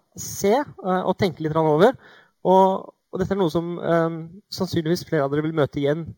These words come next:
i informatikkstudiet. Så hvis det er noen som lurer på noe underveis, så er det bare å rekke opp en hånd. Ehm, så en formell grammatikk er et sett med regler som beskriver et språk, ved å si hvordan strenger kan skrives om til andre strenger.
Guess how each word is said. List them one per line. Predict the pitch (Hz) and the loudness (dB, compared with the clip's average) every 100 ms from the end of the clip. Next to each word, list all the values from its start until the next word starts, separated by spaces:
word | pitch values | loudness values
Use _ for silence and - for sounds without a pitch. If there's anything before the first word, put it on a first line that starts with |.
| - | -10
i | 147 147 | -4 -4
informatikkstudiet. | 143 - 143 - - - 113 - - _ _ _ _ _ _ _ _ _ _ _ _ _ | -4 -6 -6 -6 -8 -8 -8 -8 -14 _ _ _ _ _ _ _ _ _ _ _ _ _
Så | 196 | -2
hvis | 190 | 2
det | |
er | 214 | 2
noen | 196 | 2
som | 202 202 | 0 2
lurer | 196 170 | 6 6
på | - | 4
noe | 170 | -2
underveis, | 175 190 208 - | 2 2 0 -2
så | |
er | 175 | 0
det | 175 | 4
bare | 165 | 4
å | 165 | 2
rekke | - | 0
opp | 135 | 0
en | 127 | 2
hånd. | 120 113 _ _ - | 0 -4 _ _ 0
Ehm, | 165 180 175 185 _ _ _ _ _ _ _ _ _ _ - | 2 2 -4 -8 _ _ _ _ _ _ _ _ _ _ -4
så | - 208 214 - _ _ _ _ _ _ - - | 6 8 6 2 _ _ _ _ _ _ -16 -6
en | 175 | -2
formell | - 208 175 175 | 4 4 4 2
grammatikk | 190 208 240 233 - 156 | 2 0 -2 -8 -4 0
er | 170 | 2
et | - | 0
sett | 160 - | -4 -2
med | 170 | 0
regler | 147 143 175 | 2 0 -2
som | 165 | -2
beskriver | 170 - 139 123 | -4 -4 -6 -4
et | 143 | -6
språk, | - 143 127 - | -2 0 0 -4
ved | 160 | -4
å | 156 | -2
si | - 170 | -2 0
hvordan | 160 165 | 0 0
strenger | 165 180 160 143 | -2 -6 -6 -6
kan | 180 | -8
skrives | - 220 196 160 135 214 | -8 -6 -2 2 2 2
om | 202 | 2
til | 180 175 | 2 2
andre | 143 143 | 0 -4
strenger. | 143 117 92 | -6 -4 -6